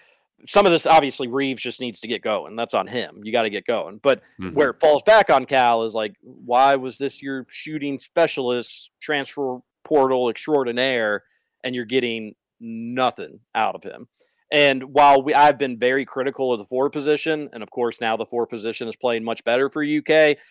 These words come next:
Speaker 1: now you can go back to saying, like, all right, well, if you had a, if you had another wing that could go score, it'd take a lot of pressure off Wheeler. It'd take a lot of pressure off Wallace. It'd take pressure and make life easier for Oscar down in the post. Um, now that the four is holding its own,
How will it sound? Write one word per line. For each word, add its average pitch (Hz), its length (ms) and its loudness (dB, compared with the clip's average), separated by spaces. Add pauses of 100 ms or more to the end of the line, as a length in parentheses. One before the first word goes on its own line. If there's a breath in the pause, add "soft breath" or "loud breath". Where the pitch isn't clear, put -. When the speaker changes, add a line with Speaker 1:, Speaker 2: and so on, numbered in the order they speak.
(200 soft breath)
Speaker 1:
now 151 220 4
you 160 140 2
can 135 140 -10
go 131 160 4
back 127 300 2
to 127 100 -10
saying, 127 380 0
like, 120 240 -2
all 175 60 6
right, 156 140 6
well, 139 120 2
if - 80 -10
you 151 80 0
had 151 100 4
a, 131 160 0
if 135 140 -10
you 170 60 2
had 160 80 4
another 147 260 0
wing 135 340 -6
that 123 140 -4
could 123 120 -8
go 120 140 0
score, 120 580 0 (300)
it'd 117 80 -8
take 131 160 0
a 123 60 2
lot 120 160 4
of 120 60 -6
pressure 120 360 -4
off 101 160 -4
Wheeler. 123 420 -2
It'd 110 120 -10
take 117 180 -2
a 110 60 -2
lot 113 180 4
of 101 60 -4
pressure 113 420 -2
off 101 160 -4
Wallace. 123 560 2
It'd 117 140 -14
take 123 240 -4
pressure 127 380 -2
and 107 100 -8
make 123 200 -4
life 120 220 -2
easier 120 400 -8
for 113 240 -8
Oscar 139 400 0
down 101 220 -4
in 98 80 -12
the 92 80 -14
post. 87 460 -8 (360 soft breath)
Um, 110 340 2
now 156 220 6
that 175 140 4
the 165 80 -2
four 185 400 6
is - 80 -8
holding 160 340 2
its 226 200 0
own, 117 360 2